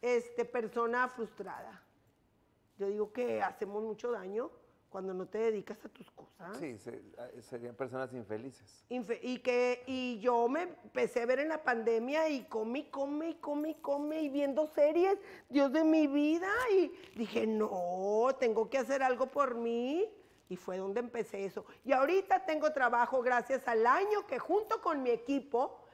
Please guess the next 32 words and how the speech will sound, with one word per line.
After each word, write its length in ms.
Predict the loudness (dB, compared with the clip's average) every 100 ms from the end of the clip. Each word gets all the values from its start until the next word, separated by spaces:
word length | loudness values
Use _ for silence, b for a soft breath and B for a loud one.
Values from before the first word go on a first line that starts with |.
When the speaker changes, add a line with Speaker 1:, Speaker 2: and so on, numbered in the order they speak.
| B 0
Speaker 1:
estuvimos 560 | 0 0 -2 -2 -4
trabajando 560 | -2 2 2 2 -2 0
en 80 | -2
el 100 | -4
Facebook, 460 | -2 -4 -4 -6 -4
en 100 | -4
el 80 | -4
canal 340 | -6 -6 -6
de 100 | -6
YouTube. 420 | -8 -10 -12 -14 _ _ _ _ _ _ _ _ _
Por 160 | 2
eso 200 | 2 2
te-, 260 | -2 -4 -2
seguimos 500 | 0 0 0 0 -2 2
en 180 | 0 0
vida, 280 | -4 -4
porque 240 | -6 -4 -4
mucha 220 | -4 -4
gente 240 | -6 -6 -4
Speaker 2:
Vigente. 100 | -2
Speaker 1:
cree 120 | 0
que 120 | 0
no 80 | 0
existimos. 720 | -2 -8 -12 -8 -8 -8 -16 b b
Pues 160 | -14 -12
sí 120 | -8
estamos, 420 | -10 -10 -12 -14 -20 _ _
y 80 | -12
sí 140 | -6
vamos 240 | -6 -6 -10
a 80 |
fiesta. 420 | -12 -16 -18 _